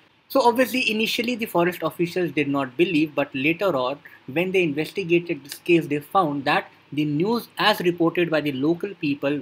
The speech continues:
was true. As far as the U P S C's scheme of syllabus is concerned,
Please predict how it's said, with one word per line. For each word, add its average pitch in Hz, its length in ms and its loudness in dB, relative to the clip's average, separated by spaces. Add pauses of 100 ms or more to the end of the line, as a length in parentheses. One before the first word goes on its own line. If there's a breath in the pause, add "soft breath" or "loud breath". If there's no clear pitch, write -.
was 127 340 -6
true. 175 220 2 (1200)
As 156 180 0
far 160 140 4
as 156 140 2
the 160 100 2
U 156 120 2
P 165 160 0
S 160 80 -4
C's 175 260 -4
scheme 160 320 -4
of 160 100 -2
syllabus 151 340 -4
is 151 100 -6
concerned, 175 540 -2